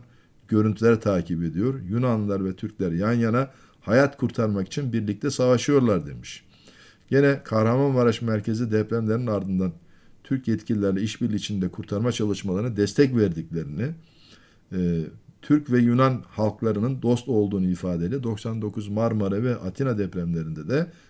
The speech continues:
Türkiye ile Yunanistan'ın birbirine yardım ettiğini hatırlatarak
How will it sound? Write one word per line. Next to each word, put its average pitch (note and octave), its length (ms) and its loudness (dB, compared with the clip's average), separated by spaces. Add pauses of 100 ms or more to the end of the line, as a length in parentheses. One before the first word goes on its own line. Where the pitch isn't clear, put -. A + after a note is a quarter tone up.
(140)
Türkiye A#2+ 400 -2
ile G2 60 0
Yunanistan'ın F#2+ 560 -2
birbirine G2 300 -2
yardım G#2 380 0
ettiğini G2+ 300 -2
hatırlatarak F2 680 -2